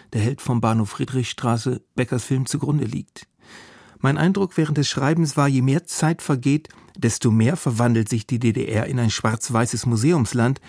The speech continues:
in dem nur ganz mutige Bürgerrechtler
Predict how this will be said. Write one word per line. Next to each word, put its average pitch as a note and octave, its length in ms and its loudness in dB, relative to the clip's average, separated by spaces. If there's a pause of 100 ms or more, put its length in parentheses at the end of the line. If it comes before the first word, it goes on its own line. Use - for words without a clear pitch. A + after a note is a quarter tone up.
(260)
in A#2+ 160 2
dem D3 160 4
nur D3+ 240 2
ganz F#3+ 340 0
mutige F3 460 2
Bürgerrechtler B2+ 840 2